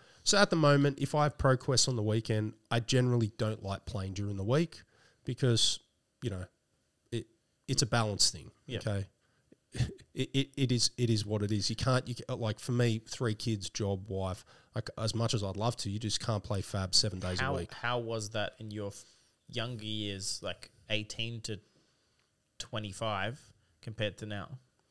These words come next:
Speaker 1: It was pretty much the same because back then, <sighs> when I finished school, I wasn't playing much games.
Speaker 2: Yep.
Speaker 1: I floated in and out between, I'd say, two thousand and four. I didn't really play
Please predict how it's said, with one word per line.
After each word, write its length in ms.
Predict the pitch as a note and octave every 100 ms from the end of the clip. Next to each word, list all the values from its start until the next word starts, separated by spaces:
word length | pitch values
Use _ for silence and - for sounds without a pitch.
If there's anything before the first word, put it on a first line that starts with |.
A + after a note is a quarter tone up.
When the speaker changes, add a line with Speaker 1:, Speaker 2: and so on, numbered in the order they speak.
| - - -
Speaker 1:
It 300 | - _ -
was 120 | -
pretty 200 | C#4 D#4
much 200 | G#3+ -
the 60 |
same 280 | B2 C3 D#3
because 200 | A2+ C#3
back 300 | - F3+ -
then, 280 | D3+ C3 B2 - D3
<sighs> 180 | - -
when 140 | B2
I 40 |
finished 300 | G#2+ - G#2+
school, 380 | - B2 A#2 A2 -
I 60 |
wasn't 380 | A#2 A2+ A2 -
playing 540 | - G#2+ G#2+ A#2+ B2+ C3 _ _ _ -
much 240 | F2+ -
games. 540 | - F#2 E2+ - - -
Speaker 2:
Yep. 140 | G#2 - - -
Speaker 1:
I 80 |
floated 520 | A2+ - C#3+ C3+ B2 -
in 160 | B2 A#2
and 120 | A2
out 260 | G#2+ G#2+ - _ _ _ _ -
between, 640 | C3 E3 E3 D#3 D3+ D3+ -
I'd 140 | B2
say, 260 | - C3 A2+
two 240 | - -
thousand 640 | C#3 - B2 A#2+ A#2 B2 A2
and 200 | G#2 F#2+ - _ _
four. 800 | - - - A#2+ A#2+ A2 F#2+ C3 - _ _ _ A#2+
I 80 |
didn't 340 | A#2 D3+ E3+ -
really 280 | B2 A#2 G#2
play 580 | - - A2 A2 A2+